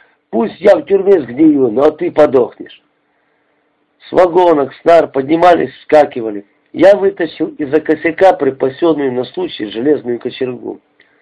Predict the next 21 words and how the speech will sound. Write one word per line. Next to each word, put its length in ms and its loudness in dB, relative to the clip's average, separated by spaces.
Напротив 540 0
троих 340 0
пастухов 640 -2
уже 240 -8
стояли 440 0
несколько 500 -6
пациентов, 720 -4
двое 280 2
держали 400 0
доски, 460 -2
выдернутые 800 -4
из 240 -16
нар. 260 -4
С 40 -16
разных 460 2
сторон 340 0
шумели. 580 -6
"Что 280 0
такое? 600 2
Чего 320 2
шухер? 460 -4